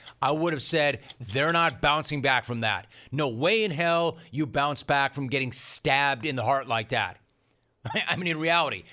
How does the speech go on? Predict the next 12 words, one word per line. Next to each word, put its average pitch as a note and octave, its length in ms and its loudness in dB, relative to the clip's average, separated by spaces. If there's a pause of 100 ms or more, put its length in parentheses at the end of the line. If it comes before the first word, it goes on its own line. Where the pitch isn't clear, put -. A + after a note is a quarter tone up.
(120)
how F#3+ 140 0
many A3 200 -2
people E3 680 -2 (200)
bounce D3 420 -2
back C#3+ 380 -2
from C#3 160 -6
getting C#3+ 380 -2
a B2 120 -2
blade C3 640 -2
in C3+ 220 -6
their A#2 160 0
heart A2+ 400 -2